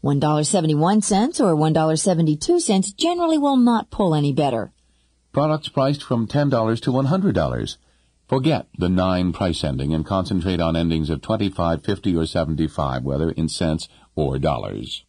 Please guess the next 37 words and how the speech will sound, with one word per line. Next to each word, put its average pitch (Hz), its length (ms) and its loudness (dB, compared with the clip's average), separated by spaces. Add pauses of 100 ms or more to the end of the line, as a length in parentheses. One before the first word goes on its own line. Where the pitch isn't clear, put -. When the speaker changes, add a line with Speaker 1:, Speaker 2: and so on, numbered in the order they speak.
(180)
Speaker 1:
Products 339 360 0
priced 240 320 -2
above 190 300 2
a 180 60 2
hundred 165 320 2
dollars. 147 480 0 (280)
Use 170 280 2
whole 294 260 2
dollars 147 400 0
without 180 320 2
cents. - 480 -2 (340)
The 185 80 -2
figure 294 300 2
seven 277 320 0
hundred 190 240 2
twenty-five 190 600 2
dollars 135 400 0
with 127 240 0
two 175 180 2
zeros 143 460 2
after 127 320 0
it 196 120 0 (300)
looks 262 380 2
more 247 180 2
expensive 240 540 0
and 156 120 2
intimidating 151 680 0
than 131 180 0
seven 175 260 2
hundred 156 240 2
twenty-five 151 560 0
dollars 151 380 0
with 240 160 0
no 262 220 2
zeros 139 400 2
after 131 340 0
it. - 200 -4